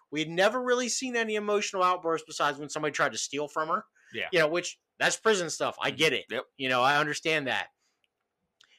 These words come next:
Speaker 1: And she, out of nowhere, just flies off the handle about the letters, 'cause they never gave her letters, which they don't have to. You know, they didn't have to. And she just loses her mind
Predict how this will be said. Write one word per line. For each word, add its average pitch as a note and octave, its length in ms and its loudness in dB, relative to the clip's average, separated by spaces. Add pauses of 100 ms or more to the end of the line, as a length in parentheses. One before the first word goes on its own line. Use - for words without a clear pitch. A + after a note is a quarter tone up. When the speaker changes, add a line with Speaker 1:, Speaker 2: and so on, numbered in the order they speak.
(120)
Speaker 1:
And D#3+ 160 -4
she, A#3 220 2
out G#3+ 180 6
of A3 80 0
nowhere, G3+ 720 2 (300)
just A3+ 260 0
flies G#3+ 720 4
off A#3 260 0
the G3+ 120 2
handle G3+ 500 2
about E3+ 320 4
the E3 100 4
letters, E3 460 4
'cause C#3 100 -6
they B2+ 100 0
never B2+ 280 0
gave C3 160 2
her B2 80 -8
letters, A2 240 -6
which A#2 260 -10
they - 80 -12
don't D#3+ 180 -4
have D4+ 240 4
to. G3+ 320 2 (460)
You C#3 100 -4
know, C#3+ 140 2
they D3 100 2
didn't F#3+ 160 0
have A3+ 220 0
to. C#3+ 200 -10 (320)
And D#3+ 120 -4
she B3 200 -2
just B3+ 200 -8 (180)
loses A#3+ 840 -6
her A#3 240 -2
mind C#3+ 640 0